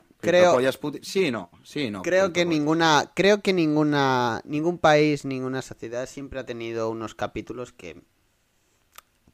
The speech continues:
Speaker 1: puede haber, seguramente habrá patinado,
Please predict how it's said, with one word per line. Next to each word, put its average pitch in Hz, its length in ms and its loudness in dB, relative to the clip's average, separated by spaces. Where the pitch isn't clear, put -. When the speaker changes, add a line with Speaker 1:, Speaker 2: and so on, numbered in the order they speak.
Speaker 1:
puede 113 320 2
haber, 104 280 0
seguramente 151 580 2
habrá 120 300 -2
patinado, 98 640 -8